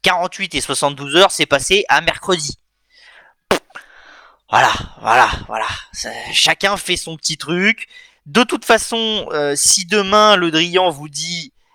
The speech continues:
va pas y avoir d'invasion » et qu'il y en a une, tout le monde va l'engueuler. Si, maintenant que tout le monde a dit qu'il allait y en avoir une invasion, si par contre il dit qu'il va y en avoir une et que finalement il y en a pas, tout le monde s'en foutra et on dira « bon, il a dit autant de conneries que les autres, c'est pas grave ».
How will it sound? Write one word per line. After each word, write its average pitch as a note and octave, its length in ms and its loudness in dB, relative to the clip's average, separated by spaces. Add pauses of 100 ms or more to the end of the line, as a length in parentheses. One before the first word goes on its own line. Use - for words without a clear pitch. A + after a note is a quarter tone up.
(120)
va C3 220 2
pas G3+ 160 2
y F#3+ 60 6
avoir F#3+ 200 2
d'invasion » F3 560 2
et D#3 60 0
qu'il - 120 -2
y D3+ 40 2
en D3+ 40 4
a D3+ 80 6
une, G3 220 0
tout - 160 -10
le D#3+ 60 -8
monde F3 160 -4
va D3+ 100 6
l'engueuler. D3 640 2 (420)
Si, - 320 2
maintenant A#3 360 2
que - 80 -6
tout C4+ 100 0
le B3+ 60 0
monde B3+ 180 2
a A3 60 8
dit G#3+ 160 -4
qu'il G3+ 140 2
allait F#3 180 2
y F3+ 60 -4
en F3+ 80 2
avoir D#3+ 520 2
une D#3 120 0
invasion, D3+ 420 0
si - 160 -4
par - 220 2
contre G3 240 -6
il F#3 60 0
dit E3+ 300 -6 (260)
qu'il E3 120 -4
va G3 140 4
y G3 60 4
en F#3 100 0
avoir F3 380 6
une F#3+ 280 -4
et D3 60 -2
que - 80 -8
finalement E3 360 0
il E3+ 60 2
y D#3 40 2
en D3 40 4
a C#3 80 6
pas, E3+ 540 4 (640)
tout E3 100 -6
le E3 60 -6
monde G3 160 -2
s'en E3+ 140 2
foutra D#3+ 460 4
et E3+ 40 2
on C#3 100 -4
dira « C#3+ 320 6
bon, B2+ 140 -2
il A#2+ 100 -2
a B2+ 80 0
dit - 140 -6
autant D#3 180 0
de C#3+ 60 -4
conneries C#3+ 260 2
que - 80 -20
les B2+ 140 -2
autres, E3 180 -4
c'est - 80 -6
pas A#2+ 160 2
grave ». C#3 300 4